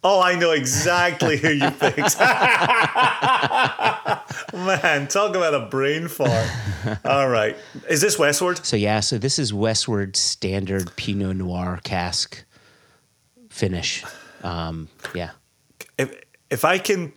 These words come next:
Speaker 1: pause you there just for a
Speaker 2: Go ahead.
Speaker 1: second.
Speaker 2: One Mississippi.
Speaker 1: I had the, I had the most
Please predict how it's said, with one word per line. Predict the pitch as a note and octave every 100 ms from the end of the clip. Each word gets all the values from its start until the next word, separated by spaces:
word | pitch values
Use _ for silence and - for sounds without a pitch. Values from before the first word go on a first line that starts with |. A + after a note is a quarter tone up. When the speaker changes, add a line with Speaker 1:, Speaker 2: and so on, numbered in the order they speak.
| -
Speaker 1:
pause | - D#3 D#3 C#3+
you | C3
there | A#2
just | F#2 A#2 C#3 C#3+
for | D3+ C#3
a |
Speaker 2:
Go | B2+
ahead. |
Speaker 1:
second. | A2+ G2+ - F2+ D2+ - - -
Speaker 2:
One | F#2
Mississippi. | E2 - F2+ - A#2
Speaker 1:
I | C3
had | C#3+ A#2+
the, | B2+ -
I |
had | B2+ A2+
the |
most | A#2 A2 -